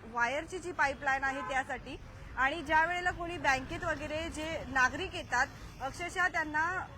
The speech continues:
रस्त्यावरती गाड्या ह्या पार्क करायला लागत आहेत. जर आपण बघितलं तर आपण,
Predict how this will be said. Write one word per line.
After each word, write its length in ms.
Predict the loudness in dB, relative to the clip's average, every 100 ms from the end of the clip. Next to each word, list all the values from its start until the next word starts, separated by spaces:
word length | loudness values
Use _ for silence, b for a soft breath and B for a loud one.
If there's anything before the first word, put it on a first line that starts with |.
| -10
रस्त्यावरती 720 | -4 -4 -4 0 2 2 -4 2
गाड्या 280 | 4 6
ह्या 200 | 4 2
पार्क 300 | 2 0 -2 0
करायला 380 | 2 2 2
लागत 320 | 2 2 -2 -4
आहेत. 220 | -4 -2
जर 180 | 0 0
आपण 260 | 0 -2
बघितलं 320 | -6 -8 -8 -2
तर 80 | 0
आपण, 320 | 0 -2